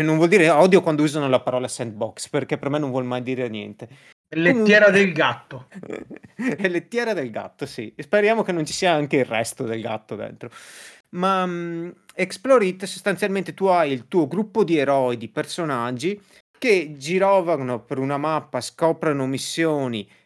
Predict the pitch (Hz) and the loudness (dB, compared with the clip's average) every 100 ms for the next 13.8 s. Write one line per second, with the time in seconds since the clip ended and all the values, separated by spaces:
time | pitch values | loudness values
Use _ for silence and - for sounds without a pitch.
0 | _ - 147 170 - 185 165 156 151 147 | _ 0 0 0 0 0 2 2 2 4
1 | 156 143 135 110 107 107 107 - 151 160 | 4 4 2 -2 -4 -4 -4 -4 -4 -4
2 | 131 120 147 190 165 175 - 165 120 151 | -4 -4 0 0 0 -2 -4 -6 -4 -4
3 | 151 139 131 113 120 - - 127 - 202 | -4 -4 -8 -12 -12 -12 -6 -6 -2 0
4 | 185 156 160 208 214 _ _ - 208 202 | 2 2 2 -2 -8 _ _ 0 4 4
5 | 226 254 - 180 185 214 185 220 170 156 | 2 0 0 0 0 -2 -2 -4 -2 -4
6 | 160 220 208 160 160 185 185 139 147 - | -2 -2 0 0 0 -2 -2 0 -2 -2
7 | 175 165 139 151 156 143 135 135 139 - | -2 -2 -2 -2 0 0 2 2 0 -4
8 | - 147 - - 123 143 117 - 113 107 | -4 -4 -6 -8 -6 -4 -4 -4 -4 -4
9 | - 120 _ _ _ - 214 - - 151 | -8 -10 _ _ _ -4 -2 -2 -4 -6
10 | 185 190 156 143 156 - 143 143 135 135 | -4 -2 -2 -2 -4 -4 -4 -2 0 0
11 | 139 143 135 - 123 139 143 135 123 123 | -2 -6 -8 -4 -2 -2 -4 -6 -12 -6
12 | 123 120 131 - 139 127 120 - 127 127 | -4 -4 -6 -6 -4 -4 -6 -10 -6 -4
13 | 127 135 123 110 120 113 - 131 | -4 -4 -6 -6 -6 -6 -8 -12